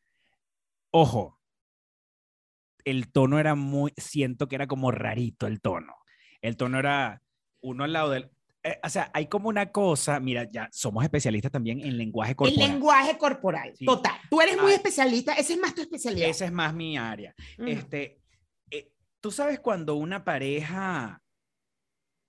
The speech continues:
Speaker 1: como que hay como una cosa de pareja sabrosa, ¿no? Porque siempre hay como unos gestos, hay como un movimiento,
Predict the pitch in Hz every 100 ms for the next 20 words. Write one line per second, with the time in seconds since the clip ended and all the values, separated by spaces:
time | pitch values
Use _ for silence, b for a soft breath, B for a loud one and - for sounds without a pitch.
0 | _ _ _ _ _ - _ _ 123 131
1 | 127 127 123 175 165 160 - 165 165 180
2 | 175 175 127 110 117 127 147 151 - 123
3 | 143 135 123 - 123 147 302 _ _ _
4 | _ _ _ _ _ _ _ _ 180 180
5 | 175 190 170 190 196 202 196 202 202 170
6 | 185 180 170 - - 147 165 170 180 170
7 | 151 131 127